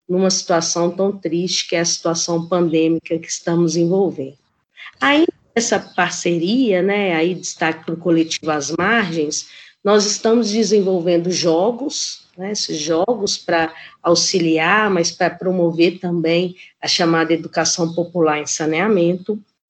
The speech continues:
é, participação social. Outra linha, né, importante do Sambas,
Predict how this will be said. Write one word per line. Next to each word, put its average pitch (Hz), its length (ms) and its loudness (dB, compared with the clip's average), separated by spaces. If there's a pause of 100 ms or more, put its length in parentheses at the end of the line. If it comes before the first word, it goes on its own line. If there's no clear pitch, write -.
(140)
é, 151 320 0 (760)
participação - 680 -6
social. 175 680 0 (680)
Outra 320 400 4
linha, 226 600 4
né, 196 240 0
importante 202 1000 0
do 160 140 -8
Sambas, 185 880 -2